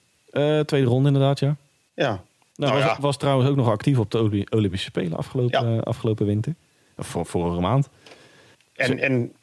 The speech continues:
Speaker 2: uitstekend gedaan van, eh, van Minnesota, denk ik.
Speaker 1: Absoluut. Nou, en dat was
Speaker 2: Be-
Speaker 1: trouwens niet de enige trade die zij, eh, goed hebben aangepakt.
Speaker 2: Nee.
Speaker 1: Want ook nog een, eh, heer Middleton. En, persoonlijk een van jouw, eh,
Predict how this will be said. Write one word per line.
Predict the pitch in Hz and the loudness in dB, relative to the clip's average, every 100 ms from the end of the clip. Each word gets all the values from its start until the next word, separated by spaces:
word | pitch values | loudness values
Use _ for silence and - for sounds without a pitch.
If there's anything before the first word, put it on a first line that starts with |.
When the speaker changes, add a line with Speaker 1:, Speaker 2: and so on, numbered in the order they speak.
| _ - | _ -4
Speaker 2:
uitstekend | 127 - 135 123 117 | 0 0 0 -2 -2
gedaan | 120 120 120 | 0 0 0
van, | 131 127 131 | 0 0 0
eh, | 131 131 123 | 0 0 0
van | 127 | -2
Minnesota, | 131 135 156 151 123 | -2 0 0 0 0
denk | 110 | 0
ik. | 104 - _ _ | -2 -8 _ _
Speaker 1:
Absoluut. | 127 127 120 139 | -4 -2 0 0
Nou, | 131 139 135 | 2 0 2
en | 135 117 | 0 0
dat | 120 | 2
was | 117 | 2
Speaker 2:
Be- | 110 | 0
Speaker 1:
trouwens | 107 104 107 | 0 2 2
niet | 98 | 0
de | |
enige | 85 95 95 | 0 0 -2
trade | - 160 | -2 -4
die | 156 101 | -2 -4
zij, | 92 87 85 82 | -2 -2 -2 -4
eh, | |
goed | - - | -6 -8
hebben | 80 73 | -6 -6
aangepakt. | 78 139 170 | -4 0 0
Speaker 2:
Nee. | 113 - _ _ _ _ _ _ _ | -2 -8 _ _ _ _ _ _ _
Speaker 1:
Want | - 135 | -8 -4
ook | 143 | 0
nog | 131 143 | 0 0
een, | 135 127 | 2 4
eh, | 120 | 4
heer | 113 107 | 4 4
Middleton. | 175 170 - 87 151 _ _ _ _ _ _ _ _ _ _ - | 2 0 0 -2 -2 _ _ _ _ _ _ _ _ _ _ -2
En, | 165 165 - _ _ _ _ _ _ _ _ _ _ | 2 2 0 _ _ _ _ _ _ _ _ _ _
persoonlijk | 104 113 101 92 | -4 0 0 0
een | 101 92 | -2 -2
van | 92 | -2
jouw, | 135 151 104 | 0 0 0
eh, | 87 | -2